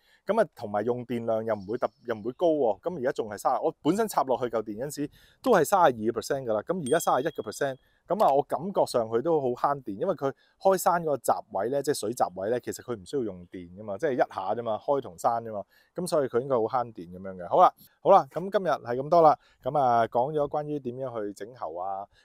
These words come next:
咁啊，跟住大概少少種植嘅資料啊。咁啊，當然我哋唔係專家啦，專家呢，你可以喺下邊留言呢，就話多啲嘢俾我哋聽下，究竟可以點樣種多啲唔同嘅食品，誒，種個公仔麵出嚟都得㗎。如果你有方法嘅話，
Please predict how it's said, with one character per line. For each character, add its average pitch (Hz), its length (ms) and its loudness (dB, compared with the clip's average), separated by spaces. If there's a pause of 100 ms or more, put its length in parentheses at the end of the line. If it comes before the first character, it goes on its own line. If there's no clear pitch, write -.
咁 123 160 -8
啊， 110 160 -2
跟 135 140 -10
住 104 380 -8
大 104 160 -6
概 120 160 -6
少 127 160 -8
少 131 120 -8
種 107 220 -12
植 - 80 -18
嘅 107 140 -16
資 123 180 -8
料 101 160 -4
啊。 98 260 -2 (280)
咁 120 120 -8
啊， 127 60 -4
當 160 140 -2
然 139 120 -2
我 120 80 0
哋 104 80 -4
唔 90 100 -16
係 92 100 -10
專 131 240 -12
家 127 180 -2
啦， 127 160 -2
專 143 200 -12
家 135 180 -4
呢， 135 160 -6 (220)
你 113 120 -4
可 127 140 -2
以 131 80 -4
喺 127 80 -6
下 110 80 -2
邊 98 100 -14
留 87 300 -12
言 95 120 -16
呢， 139 120 -6
就 120 160 -4
話 107 160 -2
多 160 260 2
啲 151 80 -6
嘢 139 180 0
俾 139 120 -2
我 123 100 4
哋 - 40 -20
聽 143 140 -2
下， 117 140 -4
究 127 160 -10
竟 147 120 -14
可 151 100 -8
以 135 40 -8 (140)
點 123 120 -10 (180)
樣 151 240 -2 (260)
種 151 200 -4
多 160 120 -2
啲 170 120 -4
唔 101 80 -16
同 104 200 -18
嘅 123 60 -8
食 - 140 -6
品， 127 500 -4 (360)
誒， 113 520 -2
種 156 180 -4
個 151 60 0
公 190 160 -4
仔 160 120 4
麵 139 180 -6
出 170 100 -2
嚟 - 20 4
都 143 80 2
得 - 80 2
㗎。 117 160 0
如 110 100 2
果 139 80 2
你 131 80 2
有 113 100 4
方 147 160 -2
法 120 140 0
嘅 117 120 -8
話， 110 200 2